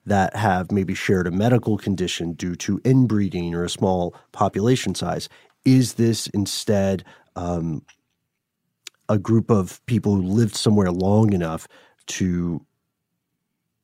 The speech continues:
uh, to be affected by island dwarfism? Right now, people will tell you that, at least if you look at the Smithsonian current research,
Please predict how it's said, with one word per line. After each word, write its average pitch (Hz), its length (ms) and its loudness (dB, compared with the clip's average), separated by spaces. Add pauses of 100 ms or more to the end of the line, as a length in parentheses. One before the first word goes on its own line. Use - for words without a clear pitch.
(140)
uh, 90 380 0
to - 120 -14
be 104 140 2
affected 120 400 0
by 85 260 -2
island 95 440 0
dwarfism? 85 640 0 (720)
Right 151 280 6
now, 151 340 6
people 110 280 -2
will 107 100 2
tell 90 220 -4
you 87 200 -2
that, 90 520 -6 (240)
at 95 80 -8
least 98 240 -6
if 82 100 -14
you 92 160 -6 (120)
look 117 240 0
at 95 220 0
the - 100 -10
Smithsonian 120 800 4
current 104 260 -2
research, 87 460 -6